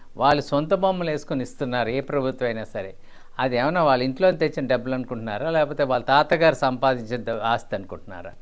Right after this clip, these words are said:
ప్రజలు కష్టపడి ప్రజలు, ఆ,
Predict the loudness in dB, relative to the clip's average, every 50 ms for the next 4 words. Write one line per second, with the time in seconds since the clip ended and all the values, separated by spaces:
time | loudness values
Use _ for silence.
0 | -18 -18 -18 -18 -16 -16 -8 0 2 4 4 6 6 4 4 4 2 0 -2 -2
1 | 0 0 2 2 4 4 4 4 4 0 -4 -6 -12 -16 -18 -18 -18 -18 -18 -14
2 | -2 4 6 8 8 8 8 8 8 10 10 6 2 0 -6 -12 -14 -6 0 2
3 | 4 6 6 6 6 6 6 6 6 4 4 2 0